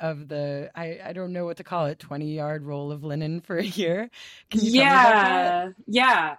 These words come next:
Speaker 2: Um, it kind of has a name that always changes <laughs> depending on who I'm
Speaker 1: Mm-hmm.
Speaker 2: talking to, but, um, basically in twenty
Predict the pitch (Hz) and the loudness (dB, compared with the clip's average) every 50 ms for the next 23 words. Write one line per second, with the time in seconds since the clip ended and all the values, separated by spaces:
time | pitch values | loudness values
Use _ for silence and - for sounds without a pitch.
0 | _ - 208 214 208 202 190 185 180 180 185 - _ _ - - _ - 214 - | _ 0 0 2 2 2 0 -2 -4 -8 -12 -16 _ _ -20 -20 _ -18 -18 -12
1 | - - 320 415 480 453 359 - _ _ _ _ _ _ _ _ _ _ _ _ | -8 -6 -4 -2 -4 -4 -6 -10 _ _ _ _ _ _ _ _ _ _ _ _
2 | _ _ _ _ - 240 240 226 208 220 208 196 190 185 190 202 202 190 185 185 | _ _ _ _ -4 -2 -2 -2 -2 -2 -2 -2 -2 -2 -2 -4 -4 -4 -6 -6
3 | 185 185 185 - - - 175 151 156 180 190 202 - - - - - 208 - 208 | -8 -10 -12 -14 -14 -14 -14 -14 -14 -14 -14 -16 -16 -18 -20 -20 -16 -12 -10 -10
4 | 185 - - - 196 151 170 190 214 226 220 - 214 214 175 170 180 - 214 226 | -10 -10 -10 -10 -8 -6 -4 -2 0 0 0 0 -2 -4 -6 -8 -6 -6 -8 -8
5 | 233 - 254 247 247 247 214 - 196 185 185 180 180 - _ _ _ _ _ _ | -6 -6 -6 -6 -6 -6 -6 -4 -2 -2 -2 -2 -4 -8 _ _ _ _ _ _
6 | _ _ _ - 185 190 190 185 180 180 180 180 180 175 175 170 170 175 180 _ | _ _ _ -4 -2 -2 0 0 -2 -4 -4 -4 -6 -8 -10 -14 -14 -16 -20 _
7 | _ _ _ _ _ _ _ _ _ _ _ _ _ _ _ _ _ _ _ _ | _ _ _ _ _ _ _ _ _ _ _ _ _ _ _ _ _ _ _ _
8 | _ _ _ - 247 247 254 - - 269 220 - - 240 240 233 226 226 220 220 | _ _ _ -4 -2 -2 -2 -4 -8 -12 -14 -12 -10 -8 -6 -6 -4 -4 -4 -4
9 | 220 220 220 214 208 202 - - - 208 - - - 226 226 226 220 - - | -6 -6 -6 -6 -8 -8 -10 -14 -16 -18 -16 -14 -12 -12 -10 -10 -12 -12 -14